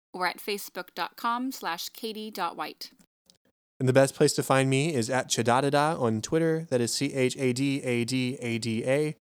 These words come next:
Speaker 2: Also, facebook dot com slash chad dot hopkins. And then my other podcast, Cinescope, where we talk about the movies we love and why we love them,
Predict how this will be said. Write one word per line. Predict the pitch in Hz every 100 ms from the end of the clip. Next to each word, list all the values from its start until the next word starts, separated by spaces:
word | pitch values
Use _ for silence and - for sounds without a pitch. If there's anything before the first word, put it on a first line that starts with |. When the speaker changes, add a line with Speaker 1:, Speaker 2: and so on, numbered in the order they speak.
| - - - -
Speaker 2:
Also, | 123 -
facebook | 123 147 143 143
dot | 131 123
com | - 139
slash | 147 135 113 - -
chad | - 117
dot | 117 113
hopkins. | 120 127 - 165 175
And | - 120 113
then | 113
my | 107
other | 113 113 117
podcast, | 127 117 - 151 156 - 143
Cinescope, | - 180 185 - 113 -
where | - 110
we | 110
talk | - 113
about | 120 110
the | 117
movies | 113 117 113
we | 113
love | 107 123 135
and | 123 110 104
why | 110 113
we | 110
love | 110 135
them, | 143 143 139